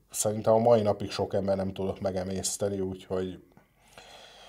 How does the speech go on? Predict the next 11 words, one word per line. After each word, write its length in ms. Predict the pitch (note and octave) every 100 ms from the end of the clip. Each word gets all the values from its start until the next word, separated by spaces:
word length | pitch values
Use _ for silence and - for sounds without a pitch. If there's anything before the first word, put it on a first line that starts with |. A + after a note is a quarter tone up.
| - - _ _ _
De 140 | - B2+
én 160 | C3
azt 180 | C3 C3
a 40 |
sorozatot, 560 | B2 C#3 B2 A#2 A2+ A2+
azt 140 | A#2
nagyon 300 | B2 A2+ F#2+
bírtam 360 | F2+ F2 F2 F#2+
meg 160 | F#2+ F#2
az 100 | F2+
alapkoncepcióját. 1400 | F2+ F2 - F2 F2 F#2 - - F2 D#2+ D#2+ D#2+ -